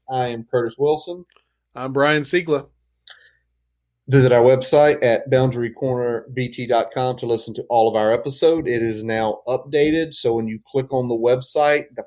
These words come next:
Speaker 1: first thing there for you is our most recent episode. This will be there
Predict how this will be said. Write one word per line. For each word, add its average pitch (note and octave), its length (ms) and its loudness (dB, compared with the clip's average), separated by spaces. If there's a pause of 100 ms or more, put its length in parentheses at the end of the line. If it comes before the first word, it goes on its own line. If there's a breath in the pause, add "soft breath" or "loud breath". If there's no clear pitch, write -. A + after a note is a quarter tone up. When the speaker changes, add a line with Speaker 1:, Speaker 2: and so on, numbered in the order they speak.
Speaker 1:
first C3 300 -2
thing B2 200 -2
there B2 220 2
for C3+ 180 0
you C3 120 -2
is G#2+ 200 -4
our A2 140 0
most A2 300 -4
recent A#2 280 -10
episode. D3+ 520 -4
This A2 160 -10
will G#2 140 -14
be A#2 120 -4
there A2+ 460 4